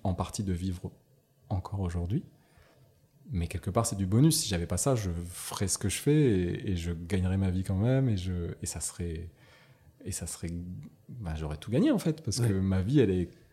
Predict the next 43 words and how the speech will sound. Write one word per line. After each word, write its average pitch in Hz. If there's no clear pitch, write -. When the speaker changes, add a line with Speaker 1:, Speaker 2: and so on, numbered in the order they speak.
Speaker 1:
comme 117
je 104
voulais 98
qu'elle 107
soit. 135
Speaker 2:
Pouah, 98
Speaker 1:
Voilà. 107
Speaker 2:
pouah, -
pouah, -
pouah. -
Speaker 1:
Donc, 110
euh, 104
faut 98
continuer 117
à 113
y 107
aller, 165
faut, 95
faut, -
faut 110
se -
motiver, 123
mais 131
faut 107
pas 120
être, 117
euh, 95
je -
pense 123
qu'il -
faut -
pas 113
être 107
fermé. 117
Faut -
pas 113
se 104
dire, « 110
Non, 110
mais 101
moi, 123
je 107
veux 101